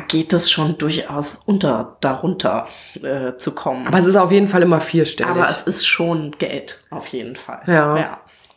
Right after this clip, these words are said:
Speaker 2: Weil das ist mir nämlich, äh, also das, ich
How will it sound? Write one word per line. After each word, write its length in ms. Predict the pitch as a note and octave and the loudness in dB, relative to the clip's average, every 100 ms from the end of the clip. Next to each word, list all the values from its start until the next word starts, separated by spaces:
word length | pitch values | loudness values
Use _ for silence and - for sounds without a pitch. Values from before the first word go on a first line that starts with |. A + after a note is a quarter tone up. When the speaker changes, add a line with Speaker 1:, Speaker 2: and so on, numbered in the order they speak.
| - | 0
Speaker 2:
Weil 140 | F3+ | 2
das 120 | F#3 | 4
ist 140 | A3+ A#3+ | 4 4
mir 100 | G#3 | 6
nämlich, 420 | G#3 G3+ G3+ - | 8 6 4 2
äh, 40 | |
also 460 | E3+ - F3 F#3 F#3 | 4 4 2 4 2
das, 360 | - F3+ E3+ - - | 0 -4 -6 -12 -14
ich 240 | - - | -14 -14